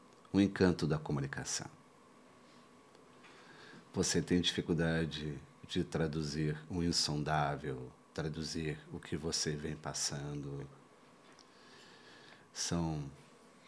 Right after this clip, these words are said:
pequenas decisões ao longo do dia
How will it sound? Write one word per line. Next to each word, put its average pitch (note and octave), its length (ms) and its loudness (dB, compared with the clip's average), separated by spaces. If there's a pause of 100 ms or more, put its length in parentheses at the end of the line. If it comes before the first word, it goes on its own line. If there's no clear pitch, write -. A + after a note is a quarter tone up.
(640)
pequenas F2+ 500 4
decisões E2 720 4
ao D#2+ 80 2
longo D#2 260 0
do D2+ 160 -2
dia D2+ 480 -2